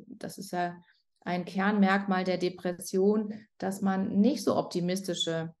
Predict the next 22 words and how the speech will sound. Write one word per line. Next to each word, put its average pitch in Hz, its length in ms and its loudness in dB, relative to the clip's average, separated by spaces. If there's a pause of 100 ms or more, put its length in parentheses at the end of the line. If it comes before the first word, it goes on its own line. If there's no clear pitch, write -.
(840)
Aussichten 180 500 -2
auf - 180 -2
die 170 160 -4
Zukunft 226 500 -2
und 180 160 -4
sein 170 200 -2
eigenes 180 400 -2
Selbst 196 360 -2
hat. 240 240 -2 (500)
Und 190 120 -6
deswegen 185 420 -2
ist - 160 -6
ja 180 140 0
auch - 60 -8
ein 175 200 -2
wesentlicher 185 880 2
Anteil 208 440 2
in 180 180 -2
der 165 200 -2
Psychotherapie 190 880 0
von 180 260 -4
Depressionen, 180 760 -2